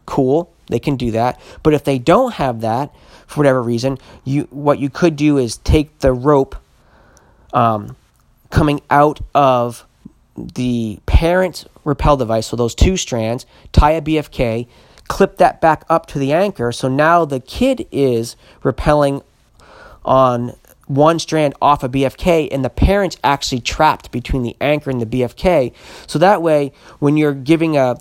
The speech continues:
fireman's blade to the kid and they get down to the lower anchor, because the kid's not putting a lot of weight on the parent, so if the parent's in a situation where they need to lean a little bit, or they kind of are, are leaning on the device, that they don't accidentally,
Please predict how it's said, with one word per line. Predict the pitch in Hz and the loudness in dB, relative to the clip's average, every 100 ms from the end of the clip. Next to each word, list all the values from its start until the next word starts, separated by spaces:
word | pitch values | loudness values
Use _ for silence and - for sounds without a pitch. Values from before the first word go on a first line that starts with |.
| - | -2
fireman's | - 156 180 147 | 2 2 2 0
blade | 131 131 | 0 -2
to | 113 | -2
the | 113 | -4
kid | - 226 180 139 - | 0 2 2 -2 -6
and | 131 | -4
they | 131 | -2
get | 127 143 | -2 -4
down | - 139 131 | -2 -2 -2
to | - | -4
the | 123 | -2
lower | 123 127 120 | 0 0 2
anchor, | 175 185 123 120 | 0 0 -2 -4
because | - 131 | -4 -6
the | |
kid's | 127 208 | 0 0
not | 175 139 | 0 0
putting | 160 151 | 0 2
a | |
lot | 139 131 | 2 2
of | 117 | 2
weight | 156 160 - | 0 0 -4
on | 123 127 | -2 -2
the | 120 | -4
parent, | - 190 165 131 - | 0 2 2 -2 -2
so | 131 | -2
if | 123 | 0
the | 127 | -2
parent's | - 156 139 | 0 0 -2
in | 135 | -6
a | |
situation | 120 - 135 131 | -6 -4 -4 -4
where | 127 | -4
they | 123 | -4
need | 123 110 | -4 -4
to | |
lean | 107 175 | -2 -2
a | 170 | -2
little | 131 117 | -2 -2
bit, | 127 123 - - - - - | -2 -2 -10 -20 -20 -10 -2
or | 131 | 0
they | 123 | 0
kind | 120 131 | 0 0
of | 123 - | 0 0
are, | 123 87 - _ | 0 -2 -6 _
are | 123 156 170 | 2 4 2
leaning | 135 127 120 | -2 -6 -4
on | 113 117 | -4 -4
the | 110 | -4
device, | 117 113 113 123 - - - | -2 -2 -2 -4 -14 -10 -6
that | 127 | 0
they | 147 | 0
don't | 147 139 127 - - _ _ - | 2 0 -2 -10 -16 _ _ -2
accidentally, | 131 - 139 120 127 | -2 0 -2 0 -2